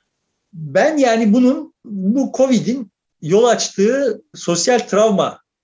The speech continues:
ile çok bağlantılı ve bu travmanın atlatılıyor, ya-, yani bu yaranın iyileşiyor olmasıyla çok bağlantılı olduğunu, yani bir,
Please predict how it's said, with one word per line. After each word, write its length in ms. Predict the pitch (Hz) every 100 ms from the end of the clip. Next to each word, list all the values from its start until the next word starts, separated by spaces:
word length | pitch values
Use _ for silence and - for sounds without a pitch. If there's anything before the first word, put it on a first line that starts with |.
| _
ile 200 | 220 220
çok 260 | 220 277 202
bağlantılı 600 | 170 190 202 196 185 143
ve 160 | 165 160
bu 80 |
travmanın 380 | - 190 190 185
atlatılıyor, 640 | 180 170 175 170 214 185 147
ya-, 140 | 151 160
yani 260 | 147 131 151
bu 540 | 202 165 214 208 - -
yaranın 480 | 143 175 190 202 196
iyileşiyor 580 | 190 185 185 - 233
olmasıyla 800 | 185 180 180 185 - 196 196 254
çok 280 | - 226 -
bağlantılı 540 | 190 190 202 196 214
olduğunu, 500 | 214 151 127 131 151
yani 200 | 185 127
bir, 100 | 151